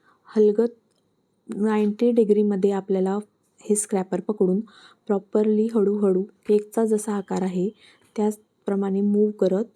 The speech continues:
एक्सेस क्रीम जी आहे, ती काढून घ्यायची आहे.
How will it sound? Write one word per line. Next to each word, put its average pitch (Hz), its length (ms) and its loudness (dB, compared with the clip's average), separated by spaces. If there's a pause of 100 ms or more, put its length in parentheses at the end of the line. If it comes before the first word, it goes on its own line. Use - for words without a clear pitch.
(300)
एक्सेस 226 400 0
क्रीम 208 260 0
जी 196 120 0
आहे, 190 180 -2
ती - 120 -8
काढून 190 320 0
घ्यायची 180 360 -4
आहे. 165 220 -6